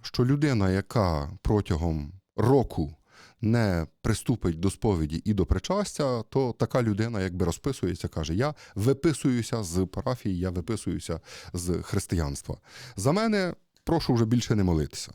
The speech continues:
Ну, така людина не каже це прямим текстом, інколи й кажуть.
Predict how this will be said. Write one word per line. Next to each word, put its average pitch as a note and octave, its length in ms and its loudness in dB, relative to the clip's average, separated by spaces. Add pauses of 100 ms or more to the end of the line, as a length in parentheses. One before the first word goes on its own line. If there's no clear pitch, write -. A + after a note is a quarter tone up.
(220)
Ну, D#3 160 2
така A#2+ 240 0
людина F#2+ 340 4
не A2+ 100 0
каже F3+ 260 0
це E2+ 240 -2
прямим F2+ 320 0
текстом, D#2 500 -6 (1000)
інколи A#2 380 2
й F2 40 -2
кажуть. B2+ 460 -6